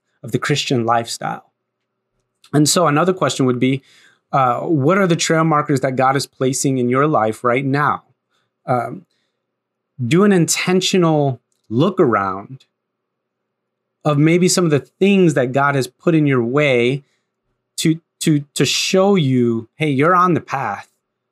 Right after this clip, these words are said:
or, or maybe to lead you back to the path, right? And so I leave you with that today.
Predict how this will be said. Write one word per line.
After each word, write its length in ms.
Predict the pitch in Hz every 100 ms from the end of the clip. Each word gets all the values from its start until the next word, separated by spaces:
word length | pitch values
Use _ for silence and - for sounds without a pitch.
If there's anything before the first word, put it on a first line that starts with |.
| _ -
or, 140 | 151
or 180 | 175 151
maybe 320 | 151 160 170 160
to 120 | 147
lead 240 | 143 143
you 60 | 139
back 400 | 98 127 120 -
to 120 | 131
the 80 | 110
path, 400 | - 101 98 107 _ _ _ _ _ -
right? 260 | 120 131 - _ _ _ _ _ _ _ -
And 100 | 160
so 320 | 190 185 185 -
I 80 | 165
leave 320 | 165 208 202
you 100 | 196
with 200 | 170 165
that 360 | 160 151 - -
today. 520 | 143 123 120 107